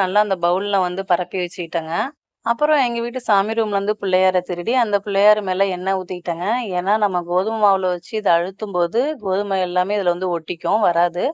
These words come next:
So, அதனால எண்ணெயை தடவிட்டு அதுக்கப்புறம் நான் அதுல வந்து அமத்துனேன். இந்த மாதிரி நான் ஃபர்ஸ்ட் டைம் ட்ரை பண்றேங்க.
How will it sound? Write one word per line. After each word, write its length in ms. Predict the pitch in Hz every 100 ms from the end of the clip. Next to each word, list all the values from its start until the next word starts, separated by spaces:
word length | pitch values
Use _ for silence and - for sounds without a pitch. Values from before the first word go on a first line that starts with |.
| _ - _
So, 120 | -
அதனால 360 | 202 190 196 240 196
எண்ணெயை 240 | 180 214 220
தடவிட்டு 460 | 190 185 185 190
அதுக்கப்புறம் 500 | 226 180 175 175 208 208
நான் 100 | 175
அதுல 160 | 170
வந்து 140 | 165 175
அமத்துனேன். 500 | 165 165 165 170 240 285 _ _ _
இந்த 140 | 214 226
மாதிரி 180 | 254 285
நான் 120 | 277
ஃபர்ஸ்ட் 240 | 220 202 -
டைம் 160 | 254 254
ட்ரை 120 | 214 208
பண்றேங்க. 520 | 220 208 196 190